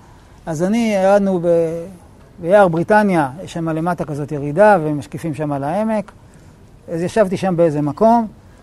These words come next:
והוא ירד למטה להתבודד. פתאום אני רואה אותו, הוא באמת התבודד. פתאום הייתי,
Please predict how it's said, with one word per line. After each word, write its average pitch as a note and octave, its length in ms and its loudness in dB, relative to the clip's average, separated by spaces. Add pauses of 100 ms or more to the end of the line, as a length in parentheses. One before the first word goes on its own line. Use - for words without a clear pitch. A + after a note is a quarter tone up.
(140)
והוא F#3 100 -2
ירד F#3 240 2
למטה F#3 320 0
להתבודד. D#3 560 0 (1600)
פתאום A3+ 260 2
אני A3+ 140 2
רואה G#3 160 6
אותו, A3+ 300 2 (760)
הוא E3 100 -6
באמת B3 160 2
התבודד. G3 360 4 (1900)
פתאום A3+ 320 0
הייתי, A3 340 0